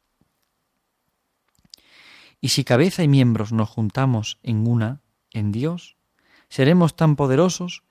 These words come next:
que venceremos al demonio en nosotros y libraremos al pueblo de los pecados. Porque así como la maldad de la clerecía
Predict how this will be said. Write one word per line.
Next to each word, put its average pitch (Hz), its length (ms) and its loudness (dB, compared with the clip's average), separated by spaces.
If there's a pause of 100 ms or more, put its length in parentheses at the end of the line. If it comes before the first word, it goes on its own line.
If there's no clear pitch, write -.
(120)
que 139 120 0
venceremos 127 600 0
al 165 120 -2
demonio 143 580 2
en 120 180 0
nosotros 160 580 -4 (360)
y 147 80 -4
libraremos 143 580 0
al 160 120 -2
pueblo 143 220 0
de 127 80 0
los 117 100 -2
pecados. - 580 -12 (800)
Porque 135 260 -2
así 170 200 -4
como 151 220 -4
la 143 100 0
maldad 127 480 -2 (140)
de 139 140 -4
la 123 100 -2
clerecía 113 600 -10